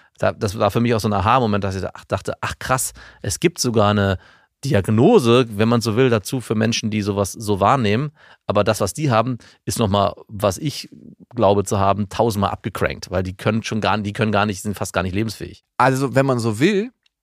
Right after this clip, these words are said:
Speaker 2: war deine Mutter eigentlich emotional alleinerziehend, weil dein Vater
Speaker 1: Genau.
Speaker 2: sich dem nicht gestellt hat,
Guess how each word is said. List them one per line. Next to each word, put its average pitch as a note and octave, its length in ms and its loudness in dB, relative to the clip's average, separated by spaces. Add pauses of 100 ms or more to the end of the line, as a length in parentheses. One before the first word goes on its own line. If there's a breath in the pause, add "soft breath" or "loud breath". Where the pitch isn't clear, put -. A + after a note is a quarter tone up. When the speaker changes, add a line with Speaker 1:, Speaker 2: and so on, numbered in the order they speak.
(120)
Speaker 2:
war G#2+ 180 2
deine A2 240 2
Mutter C3+ 360 0
eigentlich A2 420 -4
emotional A2 520 0
alleinerziehend, G2 680 0
weil - 80 -6
dein F#2 140 -2
Vater A#2+ 500 0
Speaker 1:
Genau. G#2+ 280 -4 (220)
Speaker 2:
sich G#2+ 360 -6 (480)
dem A2 220 0
nicht G#2+ 180 -2
gestellt A#2+ 380 0
hat, F#3 180 0